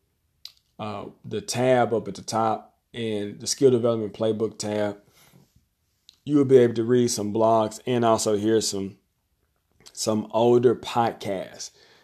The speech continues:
I have some interviews on there with some really, really good coaches. And I probably, I may start releasing, re-releasing some of those,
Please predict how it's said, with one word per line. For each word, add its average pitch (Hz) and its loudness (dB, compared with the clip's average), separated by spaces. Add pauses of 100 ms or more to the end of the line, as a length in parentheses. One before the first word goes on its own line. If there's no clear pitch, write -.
(140)
I 95 -8
have 107 -2
some 85 -8
interviews 107 -4
on 104 -6
there 98 -4
with 92 -6
some 87 -10
really, 120 4
really 110 0
good 107 -6
coaches. 107 -4
And 117 -6
I 147 -2
probably, 135 -2 (480)
I 190 4
may 175 4
start 151 0
releasing, 131 0
re-releasing 127 0
some 113 -4
of 104 -4
those, 107 -2